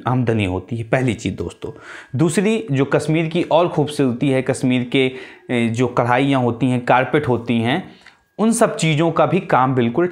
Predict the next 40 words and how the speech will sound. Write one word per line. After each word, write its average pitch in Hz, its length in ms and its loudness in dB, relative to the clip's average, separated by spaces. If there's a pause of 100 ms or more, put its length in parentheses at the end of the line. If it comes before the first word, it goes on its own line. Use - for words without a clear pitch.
ठप - 240 -2
च-, - 120 -6
बन-, 120 380 -2
चल 139 160 0
रहा 131 180 2
है, 180 80 0
बिल्कुल 175 360 -2
बंद 117 220 0
कर 92 160 0
दिया 90 220 -4
गया 92 160 -6
है। 95 160 -10 (400)
तो 156 60 0
जो 151 140 -4
कश्मीर 226 800 2
के 135 320 2 (200)
मूल 190 400 4
व्यापार 113 480 4
हैं, 131 420 -2
उन 175 180 2
पर 214 200 2
चोट 160 380 0
पहुँचा 131 360 2
के 165 140 -4
वहाँ 131 200 2
पे 147 120 0
इंडस्ट्रियलाइजेशन 135 920 0
करना, 113 460 0 (220)
ये 147 60 0
कितनी 180 400 0
बड़ी 139 200 2
समझदारी 113 560 2
की 123 120 -2
बात 117 280 2
है, - 220 -6
इसको 120 320 0
आप - 460 -2
थोड़ा 98 160 0
सा - 340 -8
समझिए। 98 580 -8